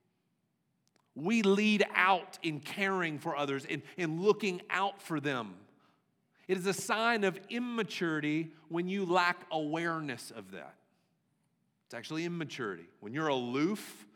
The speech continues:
that's not being masculine, that's being dumb, okay? No, men are aware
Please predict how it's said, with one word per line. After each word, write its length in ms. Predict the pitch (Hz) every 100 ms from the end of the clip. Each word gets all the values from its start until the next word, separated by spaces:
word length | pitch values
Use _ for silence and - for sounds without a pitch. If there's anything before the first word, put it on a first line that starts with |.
| _ -
that's 260 | 151 180
not 340 | 190 185 196 160
being 280 | 180 175 151
masculine, 720 | 151 151 - - 127 113 110
that's 240 | 113 110
being 380 | 117 110 101 92
dumb, 420 | 87 85 76 65 - _ _ _ _ 120
okay? 360 | 117 127 165 - _ _ _ _ _ _ _ _ _ _ _ _ _ _ -
No, 220 | 147 151
men 540 | 143 151 190 226 185 165
are 240 | 151 131
aware 600 | 117 107 110 107 95